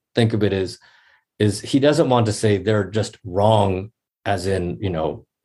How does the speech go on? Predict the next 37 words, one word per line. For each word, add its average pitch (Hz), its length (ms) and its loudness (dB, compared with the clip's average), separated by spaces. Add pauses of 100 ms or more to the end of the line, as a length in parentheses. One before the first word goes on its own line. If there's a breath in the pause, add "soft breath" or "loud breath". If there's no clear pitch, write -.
(100)
ir-, 92 320 0
not 98 380 0
useful. 101 600 2
No, 104 260 2
it's, - 260 -8
it's 104 160 -12
totally 101 640 2 (680 soft breath)
important, 104 680 0
you 87 80 -8
know. 73 300 -8 (560 soft breath)
Um, 101 300 2
but 107 160 4
if 113 140 2
we 147 120 6
were 143 140 4
to 127 100 0
categor-, 127 600 2
characterize 131 840 2
the 104 320 0
falling 127 340 0
rate 110 180 2
of 98 120 -8
profit 143 440 2
approach - 540 -2
to 95 400 -2 (540)
the 113 80 -14
theory 107 320 4
of 90 120 -4
crisis, 95 420 0
we 110 100 2
could 104 160 0
say 104 160 2
that's 104 300 0 (380 soft breath)
based 110 340 2
in 95 140 2
production, - 720 -2
right? 82 320 -6